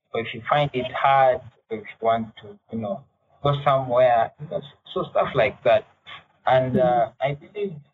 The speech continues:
Speaker 1: at, at the end of the day, we can, uh, you know, it won't be a replacement as such, but, you know, it could be a good, uh, substitute. Yeah.
Speaker 2: Now, um, just finally, I'm, um, I'm curious about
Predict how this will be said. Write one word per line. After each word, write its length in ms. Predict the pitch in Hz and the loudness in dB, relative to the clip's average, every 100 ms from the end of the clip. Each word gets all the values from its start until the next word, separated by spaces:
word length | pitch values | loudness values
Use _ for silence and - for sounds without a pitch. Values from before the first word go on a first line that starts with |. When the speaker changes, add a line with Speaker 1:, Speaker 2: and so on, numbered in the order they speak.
| _ - - - | _ -16 -8 -2
Speaker 1:
at, 140 | 131 - | -2 2
at 160 | 135 | 0
the 100 | 131 | 2
end 140 | 160 156 | 0 0
of 140 | 127 | -2
the 140 | 113 107 | 0 -2
day, 300 | 104 117 131 | 0 2 2
we 160 | 123 | 0
can, 380 | 110 113 110 107 - | -2 0 0 -2 -10
uh, 200 | - - - - _ _ _ | -12 -12 -16 -18 _ _ _
you 100 | 170 | -2
know, 140 | 151 131 | -2 0
it 200 | 131 175 | -2 0
won't 240 | 226 220 | 0 0
be 100 | 180 | 0
a 120 | 139 | 0
replacement 680 | 120 117 139 147 139 110 107 _ | 0 -6 -2 -2 -2 -4 -4 _
as 180 | - 107 - | -2 -2 -2
such, 340 | - 160 - - | 0 0 -2 -2
but, 200 | 107 101 - _ - | -2 -2 -6 _ -12
you 100 | 113 | -8
know, 100 | 107 | -8
it 100 | 101 | -10
could 260 | - _ | -18 _
be 120 | 131 127 | -2 -2
a 100 | 104 | -2
good, 320 | 101 107 104 - - - | -6 -6 -6 -10 -18 -4
uh, 460 | 98 101 98 101 - | 0 4 4 2 -2
substitute. 480 | - 104 101 - - - - - - - - - - - - | -4 -4 -4 -10 -14 -16 -20 -20 -20 -18 -18 -18 -18 -12 -8
Yeah. 140 | - - - - 262 | -8 -4 -6 -2 2
Speaker 2:
Now, 260 | 208 147 - | 2 2 2
um, 440 | 226 226 220 160 | 2 2 0 -4
just 360 | - 202 294 294 - | -8 0 0 0 0
finally, 460 | 202 220 220 226 | 2 2 2 2
I'm, 240 | - 190 196 | 0 0 -2
um, 300 | 175 185 170 _ _ _ _ _ - | 0 -2 -4 _ _ _ _ _ -2
I'm 180 | 208 | 0
curious 360 | 220 285 302 294 | 0 2 2 2
about 520 | 214 185 208 196 196 | 2 2 4 4 2